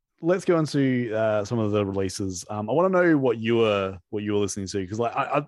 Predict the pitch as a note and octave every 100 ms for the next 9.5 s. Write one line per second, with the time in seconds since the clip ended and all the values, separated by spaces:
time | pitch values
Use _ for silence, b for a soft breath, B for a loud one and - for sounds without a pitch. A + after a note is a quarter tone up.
0 | - C#3 C3+ E3 F3+ E3 C3+ - _ -
1 | _ B2+ A#2 A#2 A2+ - b b b b
2 | b _ _ _ _ _ _ - C#3+ B2+
3 | C3+ B2 - E3+ F#3+ F#3 - D3 C3+ C3+
4 | B2 A#2+ A2 A2 G#2+ G2 F#2 F2+ _ _
5 | G#2 G2 F#2+ G2 G2 F#2+ F#2 _ _ _
6 | - G2 F#2 F2+ F2 _ _ _ _ -
7 | A#2 A2+ - A#2+ A#2 G#2 F#2+ G#2+ G2 F2+
8 | E2 - G#2 G#2 A2 A2+ D3+ D3 C3 C3
9 | A#2 F#2 - - -